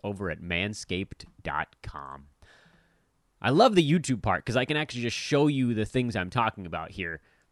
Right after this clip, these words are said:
The thing that my wife insists that everybody looks at is this one, the shears,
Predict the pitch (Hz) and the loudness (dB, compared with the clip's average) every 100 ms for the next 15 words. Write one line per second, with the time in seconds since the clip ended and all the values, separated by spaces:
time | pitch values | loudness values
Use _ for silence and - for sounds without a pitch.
0 | _ 117 143 254 285 233 170 147 131 147 | _ -2 4 4 6 4 6 6 6 4
1 | 175 - 139 123 - - 185 190 - - | 2 0 -2 0 -2 0 2 4 0 0
2 | 147 - 156 151 160 151 151 139 143 - | 0 2 2 2 4 4 4 2 0 4
3 | 165 175 - _ _ 117 107 98 156 - | 6 6 2 _ _ -2 0 6 4 4
4 | 85 76 - - 107 - - 208 180 107 | -6 -8 -8 -2 -2 0 2 4 4 2
5 | 76 - | -2 -10